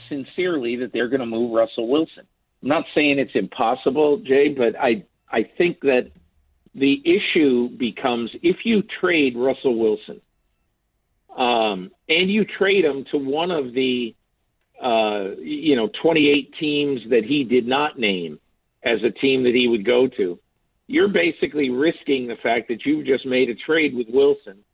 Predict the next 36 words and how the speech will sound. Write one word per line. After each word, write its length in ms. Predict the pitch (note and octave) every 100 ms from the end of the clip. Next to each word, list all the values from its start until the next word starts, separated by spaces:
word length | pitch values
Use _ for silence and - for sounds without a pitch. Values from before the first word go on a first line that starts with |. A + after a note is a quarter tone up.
| _ _ _ _ _ _ -
uh, 340 | A#2 A#2 A2+ A2+ -
and 220 | B2+ A#2+
he 200 | C3 C3 -
says, 200 | C#3+ A#2+
"I'm 160 | B2+
not 220 | C3 C3+ A#2+
going." 400 | C#3+ C3+ C#2 - _ _ _ _ _ _ _ _ _
Um, 400 | A#2+ A2 A2 G2 - -
so 140 | E3 C#3
that 320 | C#3+ E3 -
is 180 | D3+ B2
one 280 | C#3 D3+ C#3+
part 260 | C3 A2
of 100 | A2
it. 80 | B2
And 80 | C#3
I 100 | C#3+
think 200 | G#3 -
the 100 | F3 G#3
second 300 | F#3+ F3 -
part 260 | B2+ B2
of 80 | A2+
it 180 | A#2+ A#2
is 180 | A#2+ G#2+
that 240 | A#2 A2+ A2 _ _ _ _ _ _ _ _ -
look 340 | D3 F3+ A#3
at 140 | A3+ A3 _ -
all 460 | D3 D#3+ F3 F#3
of 200 | D#3+ B2+
the 80 | -
teams 480 | - D#3 D#3 D3 B2
that 160 | B2+ A#2+
they're 180 | A#2 A2
talking 480 | B2 A2 A#2 A#2 G2+
about. 420 | F#2+ F#2+ F#2 F#2 _ _ _ _ _ _ -
And, 520 | C#3 B2+ B2+ B2